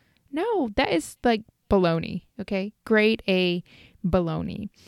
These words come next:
If we get to choose to believe what we want, well, then why in the world would we ever let that sit, like, unchallenged? It's just not true. It, first of all,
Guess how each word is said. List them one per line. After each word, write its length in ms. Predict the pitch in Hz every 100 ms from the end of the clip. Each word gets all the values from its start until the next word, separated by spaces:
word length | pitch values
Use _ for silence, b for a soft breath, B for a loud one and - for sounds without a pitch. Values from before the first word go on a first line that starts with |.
| b b
If 160 | - -
we 80 | 226
get 200 | 294 -
to 100 | -
choose 560 | - - 285 220 185 -
to 120 | 208
believe 680 | 185 185 175 156 160 185 _
what 160 | - 165
we 100 | 165
want, 540 | 156 165 - - - - b b b b -
well, 100 | 202
then 120 | 202
why 220 | 214 254
in 120 | 330
the 80 | 302
world 500 | 202 196 175 170 170
would 180 | 180 175
we 120 | - -
ever 420 | 190 196 196 202 b b b
let 360 | 208 196 196 -
that 260 | 180 165 -
sit, 580 | - - 185 190 277 -
like, 220 | 175 175 -
unchallenged? 960 | 175 165 - 160 - - - - - - _ _ _ _ _ _ _ _ _ _
It's 160 | 277 -
just 140 | -
not 140 | 440
true. 460 | 427 - 508 370 190 - _ _ _ _ _ _ _ _ _ _ _
It, 240 | - 233 -
first 240 | 285 -
of 60 | 190
all, 340 | 160 165 -